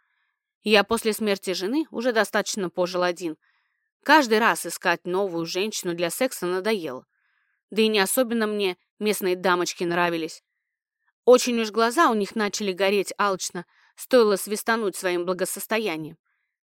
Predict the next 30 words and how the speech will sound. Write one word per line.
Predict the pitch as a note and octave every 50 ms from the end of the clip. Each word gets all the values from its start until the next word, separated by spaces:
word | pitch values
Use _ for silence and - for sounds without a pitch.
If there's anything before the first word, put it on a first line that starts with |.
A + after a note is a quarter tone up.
| _ _ _ _ _ _ _
А | - A3 A#3
Эммануэль | B3 B3+ B3+ C4 C#4 D#4+ F#4 G4+ F#4 C#4
явно | G3 F#3 B3 D4+ F4 D#4+ A#3+ G3
на | F#3 F#3 F#3 F#3+
это | F#3 - F#3+
было | F#3+ B3 C#4+ C#4+ -
плевать, | - G3+ F#3 F3+ F3+ F3+ F#3+ - - _ _ _ _
раз | - D4 D4+ C4+ -
уж | A#3+ G#3+ G3
сбежала | G3+ G3+ A3+ B3 A#3+ C#4 B3+ G3+ F#3
от | F3+ F3+
своего, | - - G3+ G#3 G#3+ G#3+ G#3+ G#3 F3+ E3 _ _ _ _ _ _ _
наверняка, | - B3 A#3 B3 A#3 A#3+ B3 A3+ - A#3+ G#3+ F3+ E3 - _ _ _
небедного | G#3+ A3 A3 G3+ F#3+ G#3 F3+ E3+ F#3 F3+ F3+ F3+
мужика | F#3 F#3+ G#3 G3+ A3 G#3+ - F#3+ E3
из | E3 D#3+
столицы. | - - - G#3 G3+ E3+ D3 - - - - - _ _ _ _ _ _ _ _ _ _ _ _ _ _ _ _ _ _ _ _ _
И | - D#4+
темперамент | - - F4 E4 - D4+ B3+ A#3 A#3 A3 A3 G#3 F#3 -
мне | G#3 G#3 G3+ G3
ее | G3 F#3+ F#3 F3
понравился, | - G3 G3 G3 F#3+ F#3+ F#3 F3+ F3 F3 - - - D#3+ - _ _ _ _ _
и | - D4 D#4
вообще. | C#4 A#3 G3 F3+ - - - F3+ D#3+ E3+ _ _ _ _ _ _ _ _ _ _ _ _ -
Зацепила | A3 A3 D4+ C#4 - F#4+ F#4+ - E4+ C4+ G3 E3+
она | E3 E3 E3+ E3
меня. | E3 D#3+ D#3 D#3+ D#3+ - _ _ _ _ _ _ _ _
Горячая | G3 F#3 G#3 G3 B3 D4 C#4 - - F#3+
такая | E3+ F3+ E3 - F3+ E3+
морковка. | E3+ F3 F3 - _ - E3+ E3+ - - - F#3